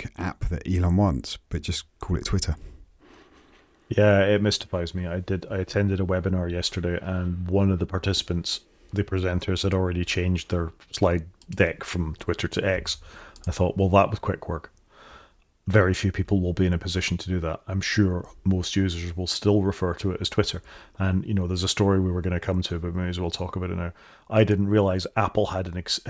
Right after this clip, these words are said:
Speaker 2: wouldn't allow apps that were only one letter, so you couldn't have the A app or the B app or the C app. But they've made a special exclusion for Elon to have the X app and rechristen the X app to Twitter.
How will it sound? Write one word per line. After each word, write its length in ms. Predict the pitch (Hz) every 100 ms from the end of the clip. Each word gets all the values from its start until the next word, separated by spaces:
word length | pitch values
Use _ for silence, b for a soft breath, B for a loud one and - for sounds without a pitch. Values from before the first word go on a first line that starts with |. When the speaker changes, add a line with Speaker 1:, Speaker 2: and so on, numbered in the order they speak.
| 107
Speaker 2:
wouldn't 380 | 101 107 104 107
allow 300 | 101 101 107
apps 380 | 107 113 - -
that 100 | -
were 120 | 101
only 180 | 92 92
one 260 | 98 95
letter, 440 | 92 95 - 107 98
so 140 | -
you 40 | 90
couldn't 200 | - 92
have 140 | 92
the 140 | 90 95
A 160 | 98
app 240 | 85 82 98
or 40 |
the 100 | 90
B 160 | 95 92
app 220 | 87 -
or 60 |
the 80 | 87
C 180 | - 92
app. 160 | 82 B B B B
But 140 | 104
they've 180 | 104 92
made 240 | 117 185 160
a 60 |
special 440 | - 175 170 - 139
exclusion 520 | - - 156 139 120
for 160 | -
Elon 380 | 87 90 80 82
to 100 | 85
have 160 | 87 87
the 160 | 101 107
X 260 | 101 -
app 240 | 82 76 -
and 120 | 90
rechristen 540 | 90 98 - 90 92
the 100 | 95
X 240 | 95 - 90
app 140 | -
to 80 | -
Twitter. 360 | - 95 92